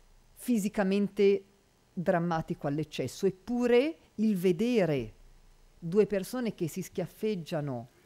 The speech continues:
con un ritmo e un rigore mette in discussione, eh, tutta una serie di percezioni nostre della realtà, mette in, in, eh, m-, mette allo scoperto la violenza,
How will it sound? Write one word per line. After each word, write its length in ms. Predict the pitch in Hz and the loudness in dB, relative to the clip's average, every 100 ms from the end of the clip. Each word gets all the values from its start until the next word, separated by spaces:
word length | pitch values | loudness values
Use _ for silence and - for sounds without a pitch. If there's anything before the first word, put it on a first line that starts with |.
| - - - _ - | -20 -20 -20 _ -2
con 240 | 185 170 | 2 4
un 120 | 180 | 2
ritmo 440 | 180 226 214 180 170 | 2 0 -2 -2 -2
e 60 | |
un 300 | 156 160 160 | 0 -2 -2
rigore 800 | 156 185 165 190 160 151 170 254 - - - - - | 0 0 6 6 6 2 0 0 -6 -20 -20 -10 -2
mette 320 | 190 165 240 | -2 0 -2
in 80 | 220 | -2
discussione, 880 | 131 - 202 - 190 156 151 190 214 - - - - - - | -4 -6 -10 -8 -6 -4 -4 -6 -8 -16 -20 -20 -20 -20 -10
eh, 300 | 170 165 165 - - - - - _ | -6 -4 -6 -10 -20 -20 -20 -20 _
tutta 280 | - 294 - | -4 -4 -2
una 100 | 269 | -4
serie 360 | 180 202 214 262 | -2 -2 -2 -2
di 100 | 185 | -4
percezioni 680 | 175 160 190 180 180 196 | -6 -6 -8 -8 -4 -2
nostre 480 | 190 135 151 - 107 - - _ _ - _ _ _ _ _ _ | -2 -4 -6 -12 -16 -18 -20 _ _ -20 _ _ _ _ _ _
della 280 | 160 160 147 | -4 -2 0
realtà, 300 | 147 - 120 | -2 -4 -4
mette 340 | 175 175 240 | -2 -2 -4
in, 260 | 240 220 165 _ - | -4 -4 -6 _ -4
in, 280 | 175 170 | -2 -2
eh, 960 | 160 147 139 135 131 127 147 - _ 160 | -2 -4 -4 -6 -8 -12 -16 -20 _ -10
m-, 140 | 151 - | -8 -6
mette 420 | 185 175 208 214 | -2 2 2 2
allo 120 | 208 180 | 0 -2
scoperto 520 | - 196 180 180 240 | -4 -4 -4 -4 -2
la 100 | 202 | -2
violenza, 640 | 156 147 160 170 - | 0 0 -2 -4 -8